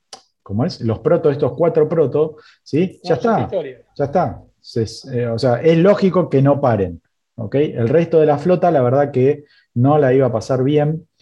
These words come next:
Speaker 1: Esperemos que no, que todos puedan entrar. Eh, algunos, si vemos, eh, acá, les muestro de vuelta. Supongo que estos están apuntando para entrar acá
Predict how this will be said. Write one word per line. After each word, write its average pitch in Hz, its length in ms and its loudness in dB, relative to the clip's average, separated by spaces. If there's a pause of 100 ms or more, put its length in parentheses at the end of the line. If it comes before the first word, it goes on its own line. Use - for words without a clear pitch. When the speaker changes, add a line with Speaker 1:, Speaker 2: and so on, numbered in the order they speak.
(300)
Speaker 1:
Esperemos 120 500 -2
que 113 140 0
no, 107 680 -4
que 110 120 -2
todos 127 300 0
puedan 135 240 2
entrar. 175 560 2 (760)
Eh, 131 400 6 (300)
algunos, 190 880 2
si 120 400 -4
vemos, 143 1160 -6 (320)
eh, 113 840 -8
acá, 143 300 -4
les 113 100 -8
muestro 123 280 -4
de 147 60 0
vuelta. 175 540 -4 (4000)
Supongo 143 1120 0
que 120 220 2
estos - 280 -2
están 131 240 -2
apuntando 120 580 0
para 113 140 0
entrar 127 280 0
acá 202 480 0